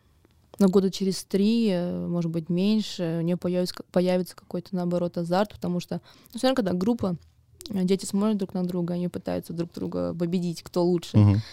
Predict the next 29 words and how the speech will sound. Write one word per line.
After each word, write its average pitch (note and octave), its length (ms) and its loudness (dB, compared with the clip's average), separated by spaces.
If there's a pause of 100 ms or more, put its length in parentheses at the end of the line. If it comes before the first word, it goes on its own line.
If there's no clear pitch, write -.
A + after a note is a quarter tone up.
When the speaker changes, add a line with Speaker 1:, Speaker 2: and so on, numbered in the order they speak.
(420)
Speaker 1:
Э, F3 520 -2 (100)
и, F3+ 580 -2
э, F3 380 -2
это F#3+ 100 0
тоже A3 160 2
помогает F3+ 460 -4
очень E3+ 160 -10
хорошо, E3+ 320 -6
когда E3 220 -4
большая E3 320 -4
группа. E3+ 340 -4 (1040)
Но F#3+ 140 4
не, G#3 180 4
но G#3+ 140 2
не A#3 120 2
всегда F3 280 -4
тоже. F#3+ 240 -4
<laughs> F3+ 220 -2
Speaker 2:
А G#2+ 100 4
бывали B2 300 8
ситуации, A#2+ 300 4
когда F#2 160 6
приходилось G#2 480 4
родителям F2+ 360 2
говорить, F2+ 280 4
что F2+ 280 0 (260)
"извините"? G#2+ 640 6 (1400)
Speaker 1:
Да, A3+ 300 4
бывало. A3 720 2